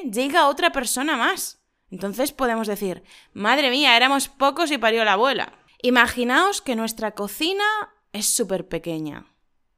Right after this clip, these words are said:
La cocina es súper pequeña y estamos ya tres personas dentro de la cocina. Es que no cabemos, no hay más espacio.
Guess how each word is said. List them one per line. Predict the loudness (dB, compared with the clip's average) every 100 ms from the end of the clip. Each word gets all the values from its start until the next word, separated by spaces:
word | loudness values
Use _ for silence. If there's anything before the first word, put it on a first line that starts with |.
| _
La | -16 -14
cocina | -12 -10 -8 -8
es |
súper | -8 -8 -8
pequeña | -8 -4 -2 0 -2
y |
estamos | -4 -4 -6 -4
ya | 2 6 6 4 -4 _
tres | 2 2 0
personas | -4 -4 -6 -8 -8 -8
dentro | -10 -8 -8
de | -8
la | -10
cocina. | -12 -14 -14 -14 _ _ _
Es | -10
que | -4 0
no | 0 2
cabemos, | 4 4 4 0 -6
no | -2
hay | 0
más | 4 4 4
espacio. | -2 0 4 4 4 -8 -12